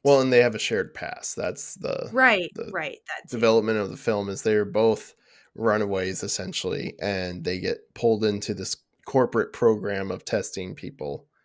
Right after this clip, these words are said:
Speaker 1: It's, again, very, I didn't realize until you brought it up, but Repo Genetic Opera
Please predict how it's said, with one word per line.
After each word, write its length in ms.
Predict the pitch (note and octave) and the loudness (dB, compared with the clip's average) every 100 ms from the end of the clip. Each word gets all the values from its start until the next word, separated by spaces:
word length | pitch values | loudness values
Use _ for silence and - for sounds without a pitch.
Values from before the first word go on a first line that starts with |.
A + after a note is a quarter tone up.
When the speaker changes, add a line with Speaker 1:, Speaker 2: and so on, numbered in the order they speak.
| _ _ | _ _
Speaker 1:
It's, 300 | A2 G#2 - - | 0 0 0 2
again, 400 | B2+ D3+ A2 G2+ | 8 8 6 4
very, 400 | A#2 B2 A#2+ - | 6 6 4 2
I 140 | A#2 | 4
didn't 200 | C#3 D3 | 6 6
realize 500 | C#3 C3+ A#2 A2+ - | 6 8 6 4 0
until 340 | - A2+ A#2+ | -4 -2 0
you 80 | G#2+ | 0
brought 220 | G2+ A2 G#2 | 2 4 4
it 60 | |
up, 180 | G#2 - | 2 0
but 140 | D#2+ C2+ | -2 -2
Repo 520 | A#2 C3 A#2+ A2+ G#2+ | -2 0 4 4 2
Genetic 400 | F#2+ G#2 G2+ - | 0 2 2 2
Opera 640 | F#2+ G#2+ - - E2 D#2 | 2 2 0 -2 0 -2